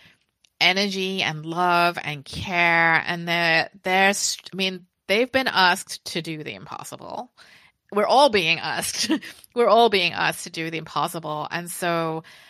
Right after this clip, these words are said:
I think that that is also an important piece of the picture to consider. And really, I think,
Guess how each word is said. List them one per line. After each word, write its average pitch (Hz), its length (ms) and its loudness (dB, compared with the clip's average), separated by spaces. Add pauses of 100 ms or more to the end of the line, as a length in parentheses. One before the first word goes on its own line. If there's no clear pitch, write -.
(160)
I 175 180 4
think 165 440 0
that 156 220 0 (180)
that 160 360 6
is 156 280 -4
also 147 520 -4
an - 140 -8
important 143 440 -10
piece - 280 -12
of 147 200 -12
the 147 100 -12
picture - 640 -8 (360)
to - 120 -10
consider. 156 420 -2
And 160 880 4 (120)
really, 214 440 2
I 175 140 2
think, 190 720 2